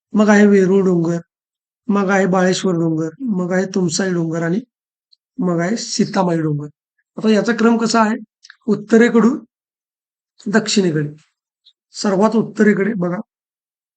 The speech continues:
उत्तरेकडे, आणि हा कुठं आहे? सर्वात दक्षिणेकडे आहे, दक्षिणेकडे आहे. मग तुम्हाला याच्यावरती एकतर क्रम सांगितला जाईल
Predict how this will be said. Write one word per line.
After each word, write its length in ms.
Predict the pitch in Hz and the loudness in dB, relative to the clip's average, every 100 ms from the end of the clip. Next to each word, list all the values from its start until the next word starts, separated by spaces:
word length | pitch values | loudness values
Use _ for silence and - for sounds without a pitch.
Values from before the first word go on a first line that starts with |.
| _ _ _ _ _ _ - | _ _ _ _ _ _ -14
उत्तरेकडे, 640 | 156 - 196 175 180 208 - _ _ _ _ _ _ _ - | -10 0 0 0 -4 -8 -16 _ _ _ _ _ _ _ -8
आणि 120 | 175 | -2
हा 120 | 180 180 | 0 -2
कुठं 220 | 185 190 | -2 0
आहे? 160 | 185 262 - _ | 0 -2 -10 _
सर्वात 400 | - 170 165 180 | -12 -8 -6 -6
दक्षिणेकडे 580 | 170 156 - 165 151 147 | -6 -8 -6 -6 -4 -6
आहे, 160 | 143 147 _ _ _ _ _ _ _ _ | -8 -12 _ _ _ _ _ _ _ _
दक्षिणेकडे 600 | 185 165 - - 156 156 | -8 -6 -8 -8 -6 -8
आहे. 200 | 143 143 - _ _ _ _ _ _ _ 208 | -8 -12 -20 _ _ _ _ _ _ _ 2
मग 220 | 233 - | 2 2
तुम्हाला 260 | 233 226 233 | 2 6 6
याच्यावरती 540 | 226 220 220 208 202 220 | 4 4 2 2 2 2
एकतर 240 | 214 214 214 202 | 2 0 -6 0
क्रम 240 | 214 208 220 - _ _ - | 2 2 0 -4 _ _ -12
सांगितला 460 | - 190 175 185 | -4 -4 -2 -4
जाईल 320 | 175 185 185 | -4 -4 -4